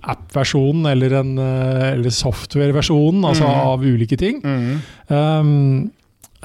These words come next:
Speaker 1: så jeg er litt, jeg er litt sånn usikker på hva man egentlig mener her, for vi, hvis vi holder oss tradisjonelt til appen som en sånn, et program installert på mobiltelefonen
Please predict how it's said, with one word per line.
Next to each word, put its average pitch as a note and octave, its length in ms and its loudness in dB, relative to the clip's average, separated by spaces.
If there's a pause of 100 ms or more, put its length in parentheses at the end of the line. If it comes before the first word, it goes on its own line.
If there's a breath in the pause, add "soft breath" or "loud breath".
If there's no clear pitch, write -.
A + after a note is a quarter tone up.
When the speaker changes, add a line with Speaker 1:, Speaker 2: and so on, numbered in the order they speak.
(600 loud breath)
Speaker 1:
så - 80 -10
jeg E3+ 60 0
er F3+ 60 0
litt, F#3+ 180 -4
jeg E3+ 100 0
er F#3 80 0
litt F#3 100 -2
sånn G#3+ 180 -4
usikker D#3 460 0
på C#3+ 60 -2
hva D3 240 2
man F#3 100 -2
egentlig C#3 220 -2
mener C#3+ 340 0
her, G#3 200 0
for E3 140 0
vi, F3 120 2 (300 loud breath)
hvis D#3+ 160 -2
vi F#3+ 80 0
holder D#3+ 300 2
oss F#3 140 -2
tradisjonelt D#3 520 0
til F3 160 -2
appen - 500 -2
som D#3 180 0
en D#3+ 60 0
sånn, D#3 240 0 (760 loud breath)
et - 140 -4
program C#3+ 580 0
installert C#3+ 640 0
på C#3 120 0
mobiltelefonen C#3 840 0